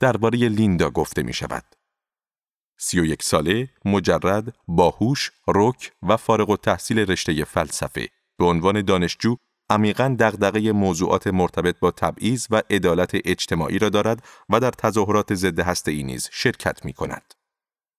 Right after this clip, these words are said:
حال کدام یک از این موضوعات محتمل تر است؟ یک، لیندا متصدی بانک است. دو، لیندا متصدی بانک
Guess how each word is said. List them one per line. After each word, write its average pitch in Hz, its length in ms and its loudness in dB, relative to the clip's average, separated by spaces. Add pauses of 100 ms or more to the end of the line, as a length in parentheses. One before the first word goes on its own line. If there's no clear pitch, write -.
(400)
حال 151 300 2 (220)
کدام 180 320 6
یک 147 160 2
از 113 180 2
این 110 160 4
موضوعات 87 640 2
محتمل 104 480 0
تر 69 220 -2
است؟ - 300 -8 (240)
یک، - 480 0 (220)
لیندا 101 460 4
متصدی 92 640 0
بانک 82 360 0
است. - 320 -4 (340)
دو، 120 260 2 (200)
لیندا 107 440 4
متصدی 110 600 0
بانک 98 360 2